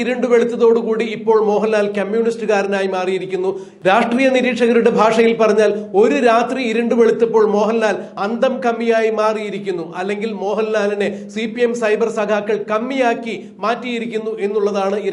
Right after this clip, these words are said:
രാഷ്ട്രീയ നിരീക്ഷകർ ഇപ്പോൾ ചൂണ്ടിക്കാണിക്കുന്നത്. അതിനവർ പറയുന്നത് മോഹൻലാൽ അയോധ്യയിൽ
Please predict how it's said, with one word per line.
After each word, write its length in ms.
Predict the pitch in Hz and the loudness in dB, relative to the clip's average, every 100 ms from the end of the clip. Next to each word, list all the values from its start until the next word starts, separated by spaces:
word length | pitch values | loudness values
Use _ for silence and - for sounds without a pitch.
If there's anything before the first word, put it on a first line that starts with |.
| 196 | -2
രാഷ്ട്രീയ 320 | 196 202 202 196 | -4 -6 -4 -4
നിരീക്ഷകർ 380 | 196 185 180 - - 185 | -6 -8 -8 -10 -12 -6
ഇപ്പോൾ 160 | 196 180 | -4 -2
ചൂണ്ടിക്കാണിക്കുന്നത്. 760 | 180 170 180 156 - 143 123 101 - - - _ 190 | -4 -4 -2 -2 -4 -8 -12 -14 -16 -20 -20 _ -6
അതിനവർ 320 | 220 233 226 226 | 0 2 2 2
പറയുന്നത് 420 | 214 226 233 233 226 | 0 0 0 0 -2
മോഹൻലാൽ 360 | 208 208 208 208 180 | 0 0 0 0 -2
അയോധ്യയിൽ 520 | 202 233 226 226 214 | 2 2 0 -2 -2